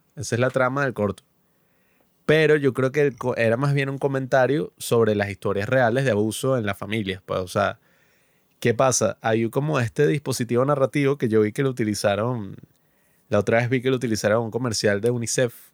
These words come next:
o era de la onu, algo así, donde tú agarras como que una situación que ya todo el mundo conoce, volteas la situación y creas como el mismo efecto de shock,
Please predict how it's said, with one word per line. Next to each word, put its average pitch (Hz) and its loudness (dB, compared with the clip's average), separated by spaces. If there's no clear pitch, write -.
o 101 -2
era 101 2
de 120 2
la 107 2
onu, 123 0
algo 104 -2
así, 143 -2
donde 123 2
tú 120 0
agarras 123 2
como 104 -8
que 107 0
una 107 0
situación 135 0
que 101 -2
ya 98 -2
todo 110 2
el 117 0
mundo 117 -4
conoce, 135 -2
volteas 117 2
la 151 0
situación 147 -2
y 117 -4
creas 113 2
como 143 -2
el 117 0
mismo 113 -4
efecto 143 -2
de 151 0
shock, 156 0